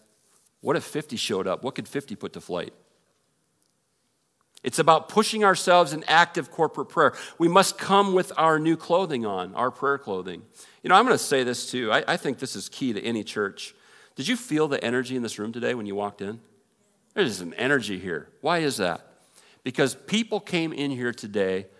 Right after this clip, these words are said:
a little more clothed than sometimes they do. Not physically, spiritually. And you can tell. Worship team, raise your hand. Where are you, worship team?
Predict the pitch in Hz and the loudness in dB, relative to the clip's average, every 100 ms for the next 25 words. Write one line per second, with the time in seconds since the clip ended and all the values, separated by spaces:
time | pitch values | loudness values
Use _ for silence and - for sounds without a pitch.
0 | _ _ _ 123 123 160 175 156 135 - | _ _ _ 0 2 2 0 -2 -4 -2
1 | 139 113 101 101 - 110 95 87 82 85 | 0 0 -2 -8 -6 -8 -8 -10 -10 -14
2 | 78 67 _ _ _ _ _ _ _ _ | -14 -18 _ _ _ _ _ _ _ _
3 | _ _ _ _ _ - 117 - 98 87 | _ _ _ _ _ -2 -2 -2 -10 -10
4 | 73 - _ _ _ _ _ _ _ _ | -14 -16 _ _ _ _ _ _ _ _
5 | _ _ - _ _ _ _ _ - - | _ _ -20 _ _ _ _ _ -14 -12
6 | - 135 101 - 73 - _ _ _ _ | -2 -2 -2 -6 -14 -18 _ _ _ _
7 | _ _ _ _ _ _ _ - 131 175 | _ _ _ _ _ _ _ -6 -4 -4
8 | 185 160 - 170 113 73 - - _ - | -4 -6 0 4 4 2 -8 -20 _ -4
9 | 165 - 135 123 98 87 _ _ 127 135 | -4 -4 -8 -8 -8 -8 _ _ -6 -4
10 | 127 120 98 107 98 85 82 104 95 78 | -2 -2 0 0 -2 -4 -10 -10 -10 -12
11 | - 85 | -14 -14